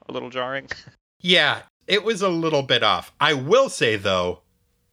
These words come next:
Speaker 2: I would not be opposed to reading a book in which Hulk was a team leader, because I think that would be really funny.
Speaker 1: Mm-hmm.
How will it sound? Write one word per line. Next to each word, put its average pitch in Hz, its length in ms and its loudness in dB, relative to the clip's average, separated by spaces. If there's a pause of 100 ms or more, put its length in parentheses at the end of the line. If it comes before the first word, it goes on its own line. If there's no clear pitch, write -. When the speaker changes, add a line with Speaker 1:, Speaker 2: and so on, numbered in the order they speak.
Speaker 2:
I 127 220 2
would 147 260 0
not 131 320 0
be 135 120 -4
opposed 113 560 -4
to 117 120 -8
reading 107 460 -4
a 104 100 0
book 98 380 -4
in 104 220 -6
which 104 220 -4
Hulk 110 360 -2
was 107 180 -6
a 101 80 -2
team 107 360 -6
leader, 98 420 -4
because 107 420 -4
I 107 80 -2
think 139 240 -4
that 131 180 -2
would 127 100 -12
be 123 140 -8
really 104 300 -8
funny. 104 480 -8
Speaker 1:
Mm-hmm. 98 220 -20